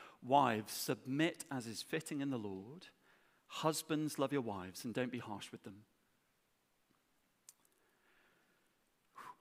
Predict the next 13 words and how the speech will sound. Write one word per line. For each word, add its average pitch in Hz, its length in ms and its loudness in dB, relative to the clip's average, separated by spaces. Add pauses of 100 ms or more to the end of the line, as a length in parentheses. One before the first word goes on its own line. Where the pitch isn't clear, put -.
(880)
What 147 200 6
is 156 120 6
submission? 101 720 -4 (2000)
Well, 147 140 2
I 185 60 2
guess 240 240 6
at 190 100 8
its - 160 4
most 160 260 6
basic, 165 380 4
it's 120 200 0
lining 175 440 2
up - 340 -2